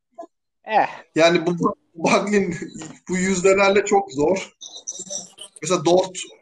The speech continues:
Speaker 2: free agent'tan aldı sanırım. Güzel tercih. Blake Griffin'e, e, kendisinin Julius Randle istemesini buradan kınıyorum.
Speaker 1: <laughs>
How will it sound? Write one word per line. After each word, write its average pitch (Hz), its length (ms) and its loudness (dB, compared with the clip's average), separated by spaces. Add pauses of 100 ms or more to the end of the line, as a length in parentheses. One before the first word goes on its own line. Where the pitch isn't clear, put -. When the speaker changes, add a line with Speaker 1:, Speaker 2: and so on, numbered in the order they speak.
(140)
Speaker 2:
free 165 280 0
agent'tan 151 400 0
aldı 120 220 -4
sanırım. 131 440 -8
Güzel 131 280 -4
tercih. 131 600 -10 (1160)
Blake 240 300 4 (100)
Griffin'e, 254 340 2
e, 165 580 0
kendisinin 190 840 0 (340)
Julius 165 440 0
Randle 180 280 0
istemesini 170 640 -2
buradan 160 320 0
kınıyorum. 151 540 -4 (340)
Speaker 1:
<laughs> 151 560 -6